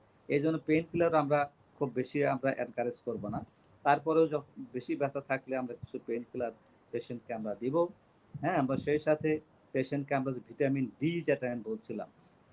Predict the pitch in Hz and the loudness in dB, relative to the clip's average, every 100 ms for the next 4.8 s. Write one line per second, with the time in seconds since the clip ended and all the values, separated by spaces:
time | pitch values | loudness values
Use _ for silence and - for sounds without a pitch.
0 | 113 113 127 143 143 127 151 196 180 143 | -6 -4 0 0 0 0 -2 0 0 -2
1 | 139 151 139 - 139 131 120 117 117 110 | -4 -4 -4 -4 -2 0 0 -2 -6 -12
2 | - _ _ - 120 113 117 120 113 104 | -18 _ _ -6 -2 -2 -4 -6 -4 -4
3 | 120 175 - 120 123 113 - 127 127 113 | -4 -6 -4 -4 -4 -8 -6 -4 -4 -4
4 | 151 156 147 127 123 113 143 | -4 -2 -2 -2 -4 -2 -2